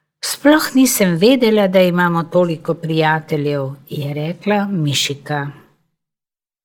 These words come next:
Oblaki so se razmaknili in na nebu je zasijala polna luna. Zdela se je še posebej velika in svetla.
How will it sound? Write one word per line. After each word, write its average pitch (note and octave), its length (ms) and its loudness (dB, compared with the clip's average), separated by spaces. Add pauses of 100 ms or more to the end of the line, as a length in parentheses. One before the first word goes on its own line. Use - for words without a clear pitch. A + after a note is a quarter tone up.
(480)
Oblaki C4+ 640 4
so - 200 0
se G#3+ 180 2
razmaknili A#3+ 1080 2
in F#3+ 220 0
na E3 120 4
nebu A3 440 2
je G3 240 4
zasijala F3+ 840 0
polna G#3 680 0
luna. C#3 680 -2 (1000)
Zdela B3 460 4
se - 220 0
je A3+ 140 4
še G#3+ 180 0
posebej C#4 720 2
velika A3 640 0 (100)
in E3+ 180 -2
svetla. C3+ 680 -6